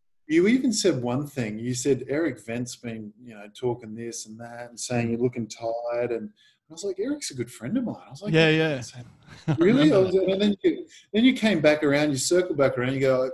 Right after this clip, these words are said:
Speaker 1: "I heard Larson Jensen in a press conference yesterday. We just got word that he's been saying, 'This is the time to beat you.'" <laughs> And I was like,
Speaker 2: <laughs>
Speaker 1: "What's going on with these guys?" <laughs>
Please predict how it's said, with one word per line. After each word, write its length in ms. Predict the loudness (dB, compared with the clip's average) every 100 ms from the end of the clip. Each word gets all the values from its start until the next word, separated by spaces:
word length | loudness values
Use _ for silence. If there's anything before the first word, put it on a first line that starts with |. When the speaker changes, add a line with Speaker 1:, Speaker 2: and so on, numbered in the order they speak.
| -6
Speaker 1:
"I 20 | -4
heard 200 | -4 0
Larson 500 | 0 0 -4 -12 -12
Jensen 420 | -12 -12 -12 -12
in 60 | -14
a 160 | -14
press 220 | -10 -10 -10
conference 420 | -14 -14 -10 -8
yesterday. 300 | -8 -6 -6
We 80 | -4
just 240 | -6 -6
got 180 | -8 -6
word 280 | -6 -4 -4
that 80 | -6
he's 160 | -8
been 200 | -10 -14
saying, 460 | -12 -10 -10 -10 -16 _ _ _
'This 200 | -8 -8
is 100 | -8
the 60 | -10
time 340 | -8 -8 -8
to 140 | -12 -16 _ _ -6
beat 140 | -6
you.'" 260 | 0 0 0
<laughs> 20 |
And 100 | -4 -4
I 40 | -4
was 240 | -4 -2
like, 240 | -2 -2 -4
Speaker 2:
<laughs> 440 | -14 -12 -16 -16
Speaker 1:
"What's 200 | -18 -16
going 200 | -6 -6 -2
on 140 | 0 0
with 140 | 0
these 220 | -4 -4
guys?" 500 | 0 0 -2 -8 -10 -14 -16 -14 -14 -16 -10 -6
<laughs> 140 | -6